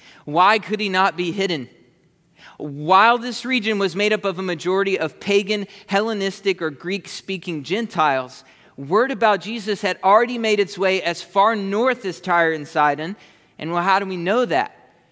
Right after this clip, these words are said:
Because in chapter three of Mark, we see a great crowd following Jesus. And in this crowd, it says that there were people coming from this region of Tyre and Sidon.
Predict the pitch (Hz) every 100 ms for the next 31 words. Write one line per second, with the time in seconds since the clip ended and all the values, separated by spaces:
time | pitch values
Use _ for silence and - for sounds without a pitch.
0 | _ 160 214 196 185 - 214 233 - 214
1 | 185 214 254 262 175 147 143 143 214 -
2 | - _ _ _ _ 180 185 226 208 170
3 | 156 208 240 - 214 190 185 - - 185
4 | 202 208 208 196 185 151 175 208 175 151
5 | - - - _ _ - 175 190 208 240
6 | - - 175 160 196 226 - 175 180 -
7 | 196 220 208 185 190 185 185 - 208 214
8 | - 202 220 185 147 - - - - 190
9 | 226 247 240 214 214 214 180 185 165 -
10 | 175 175 180 185 - - 156 147 - 170
11 | 175 156 117